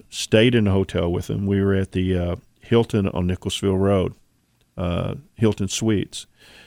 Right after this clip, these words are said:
I had a room in the hotel and stayed with them all through the week. They played, uh, I think they played Thursday, Saturday. So I picked them up on a Tuesday night.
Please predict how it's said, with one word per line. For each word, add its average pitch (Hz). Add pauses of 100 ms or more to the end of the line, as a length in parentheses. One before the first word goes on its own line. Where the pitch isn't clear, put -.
(640)
I 92
had 101
a 101
room 110
in 113
the 104
hotel 107
and 92
stayed 101
with 98
them 101
all 101
through 107
the 101
week. 104 (120)
They 95
played, 95 (260)
uh, 85
I 85
think 98
they 92
played 85 (200)
Thursday, 101
Saturday. 90 (300)
So 95 (160)
I 110
picked -
them 92
up 90
on 90
a 90
Tuesday 87
night. 95